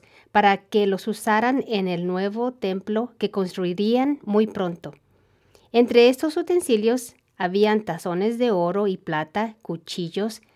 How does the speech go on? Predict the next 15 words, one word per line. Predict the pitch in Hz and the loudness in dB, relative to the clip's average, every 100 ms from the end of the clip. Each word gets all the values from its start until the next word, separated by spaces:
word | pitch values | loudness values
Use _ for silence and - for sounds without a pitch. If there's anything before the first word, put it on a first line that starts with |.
| _ _ _ - | _ _ _ 0
tazas | 240 254 302 294 302 - | 0 2 0 0 -2 -6
de | 202 196 | -2 0
oro | 190 208 226 | 2 2 2
y | 233 | -2
plata | - 175 170 220 226 _ - | -4 -6 -4 -6 -6 _ 0
y | 240 | 2
objetos | 240 330 320 320 | 4 2 2 2
diversos, | 247 220 220 220 147 - _ _ - | 2 4 2 2 -10 -12 _ _ -4
los | 240 240 | -2 0
cuales | - 277 285 381 - _ _ _ | 2 4 4 0 -2 _ _ _
eran | 226 240 214 196 | 2 4 4 4
más | 202 226 285 - - _ | 4 4 2 -2 -12 _
de | 220 202 | -2 0
cuatro | 196 190 - 180 | 0 -2 -4 -2
mil. | 185 180 | 0 0